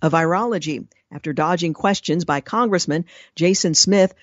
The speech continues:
about past funding, she was asked if they can commit to no funds coming from the current budget. Her answer, "Congressman, I started my career at N I H. I would never, you know, make that commitment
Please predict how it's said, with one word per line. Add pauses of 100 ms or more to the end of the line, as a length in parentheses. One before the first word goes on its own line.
(140)
about
past
funding,
she
was
asked
if
they
can
commit
to
no
funds
coming
from
the
current
budget. (360)
Her
answer, (280)
"Congressman,
I
started
my
career
at
N
I
H.
I
would
never,
you
know,
make
that
commitment